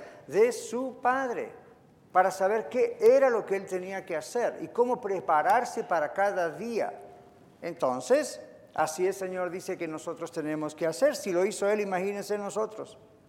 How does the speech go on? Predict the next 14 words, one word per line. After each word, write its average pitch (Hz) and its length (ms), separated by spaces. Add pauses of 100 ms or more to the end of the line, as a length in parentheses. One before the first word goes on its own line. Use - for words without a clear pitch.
(720)
No 247 220
se 269 140
trata 240 420
de 220 120
poner 202 340
confianza 196 560
en 185 100
nuestra 220 560
propia 127 320
fe, 131 300
en 247 100
lo 240 140
que 208 100
sabemos, 165 640